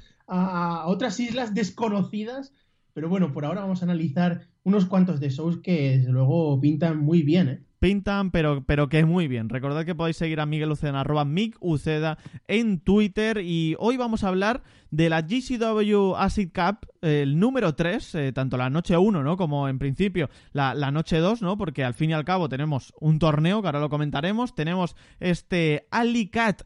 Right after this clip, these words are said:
Speaker 1: también Real Hot Girl Shit, eh, buenos nombres que tienen esto, estos shows.
Speaker 2: <laughs>
Speaker 1: Tenemos Effie Big Gay Branch y luego tenemos Violence and Suffering Lucid Dreams, eh, en un show, pues, como digo, ¿no? De Vi-, de Violence and Suffering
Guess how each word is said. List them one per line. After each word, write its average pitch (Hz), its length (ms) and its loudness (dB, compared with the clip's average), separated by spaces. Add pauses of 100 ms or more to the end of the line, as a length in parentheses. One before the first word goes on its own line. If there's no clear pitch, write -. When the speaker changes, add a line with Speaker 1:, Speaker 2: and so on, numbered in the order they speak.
(220)
Speaker 1:
también 180 380 2
Real 233 420 2
Hot 233 360 0
Girl 240 280 2
Shit, - 420 -2
eh, 143 180 0
buenos 156 320 2
nombres 180 380 0
que 147 100 -6
tienen 151 220 -2
esto, 143 400 -2
estos 143 300 -6
shows. 185 320 -2
Speaker 2:
<laughs> 185 280 -8
Speaker 1:
Tenemos 185 400 2 (120)
Effie 214 420 -2
Big 220 320 -2
Gay 226 220 -2
Branch 185 560 0 (240)
y 208 100 -2
luego 220 220 2
tenemos 202 480 -2 (240)
Violence 214 760 0
and 202 220 2
Suffering 196 720 -2
Lucid 196 540 4
Dreams, 175 520 0
eh, 135 380 0
en 135 220 -2
un 165 80 2
show, 165 260 2
pues, 139 340 -2
como 147 220 -2
digo, 151 160 -2
¿no? 143 120 -2
De 160 100 0
Vi-, 151 260 0
de 143 240 0
Violence 165 400 -2
and 151 80 -2
Suffering 165 420 -2